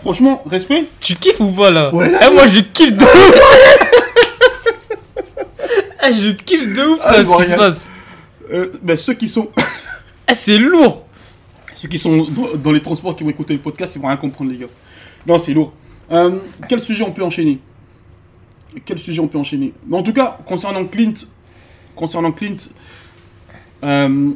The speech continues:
Speaker 2: C'est qui Nadine ?
Speaker 1: c'est vraiment le boss de la nouvelle génération.
Speaker 2: Nadine Hachem.
Speaker 1: C'est vraiment le boss de la nouvelle génération.
Speaker 2: Mhm.
Speaker 1: Et, euh, et qu'est-ce qu'on peut rajouter d'autre ? Posez, posez-nous des questions, hein. N'hésitez pas.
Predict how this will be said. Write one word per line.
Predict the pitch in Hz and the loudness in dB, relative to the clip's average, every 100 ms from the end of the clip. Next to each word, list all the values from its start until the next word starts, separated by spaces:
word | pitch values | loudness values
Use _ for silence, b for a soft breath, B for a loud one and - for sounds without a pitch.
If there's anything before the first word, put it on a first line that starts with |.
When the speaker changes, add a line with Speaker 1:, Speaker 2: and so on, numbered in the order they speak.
| - | -8
Speaker 2:
C'est | - - - | -18 -18 -14
qui | - | -6
Nadine ? | 175 135 120 113 110 117 107 95 | -4 -2 -4 -8 -10 -8 -8 -10
Speaker 1:
c'est | - 156 | -8 -6
vraiment | 143 180 | -4 0
le | 165 | 0
boss | 143 175 143 | 0 -2 0
de | |
la | 147 | -2
nouvelle | 147 135 | -2 -2
génération. | 143 139 110 113 | -4 -4 -6 -8
Speaker 2:
Nadine | 110 117 113 | -8 -8 -8
Hachem. | 107 - - 131 _ _ _ _ - | -10 -14 -18 -20 _ _ _ _ -20
Speaker 1:
C'est | - | -10
vraiment | 143 170 | -6 -2
le | 156 | -2
boss | 165 143 | -2 -2
de | |
la | 143 | -2
nouvelle | 143 | -2
génération. | 131 135 135 - 190 185 - 160 | -4 -8 -10 -10 -12 -14 -20 -16
Speaker 2:
Mhm. | 120 | -4
Speaker 1:
Et, | 151 139 | -2 0
euh, | 131 127 127 143 | -2 -4 -8 -10
et | |
qu'est-ce | 139 220 | -12 -10
qu'on | 247 | -8
peut | 220 | -6
rajouter | 160 156 165 | -4 -4 -4
d'autre ? | 156 170 - b b - | -2 -4 -6 b b -10
Posez, | 208 170 254 254 240 - - | -6 2 2 2 0 -8 -14
posez-nous | 196 214 233 | -12 -6 -6
des | 220 | -6
questions, | 220 - 226 | -10 -8 -8
hein. | 160 - - | -8 -10 -12
N'hésitez | 151 156 151 170 | -6 -6 -6 -10
pas. | 196 208 | -10 -14